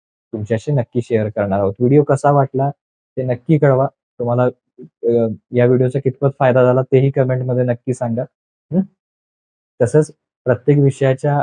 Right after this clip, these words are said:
आपण, अ, जे स्वाध्याय आहेत, विज्ञान विषयाचे असतील, इंग्रजी विषयाचे असतील, तर त्याचे सुद्धा आपण काय केलेले आहेत,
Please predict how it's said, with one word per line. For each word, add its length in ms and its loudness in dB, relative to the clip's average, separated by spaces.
आपण, 260 -4
अ, 200 -4
जे 60 -4
स्वाध्याय 500 0
आहेत, 260 -2
विज्ञान 400 -2
विषयाचे 380 -4
असतील, 360 -6
इंग्रजी 380 0
विषयाचे 440 -2
असतील, 300 -8
तर 380 -8
त्याचे 320 0
सुद्धा 260 2
आपण 240 0
काय 180 0
केलेले 360 0
आहेत, 180 -2